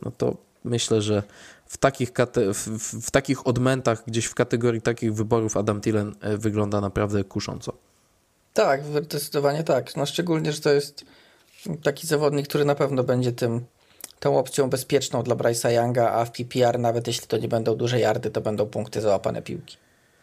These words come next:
Speaker 1: Otóż to. Co wyznacza udany sezon dla Carolina Panthers?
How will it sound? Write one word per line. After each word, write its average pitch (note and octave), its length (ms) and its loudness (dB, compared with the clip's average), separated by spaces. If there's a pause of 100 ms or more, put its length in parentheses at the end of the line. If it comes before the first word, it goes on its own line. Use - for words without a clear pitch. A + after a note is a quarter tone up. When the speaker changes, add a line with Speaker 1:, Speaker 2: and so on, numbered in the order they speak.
(680)
Speaker 1:
Otóż A#2 300 2
to. - 140 -2 (140)
Co G#3+ 160 4
wyznacza D#3+ 380 4
udany A#2+ 340 2
sezon G#2 460 2
dla A2+ 240 4
Carolina G2+ 500 2
Panthers? A#2 600 2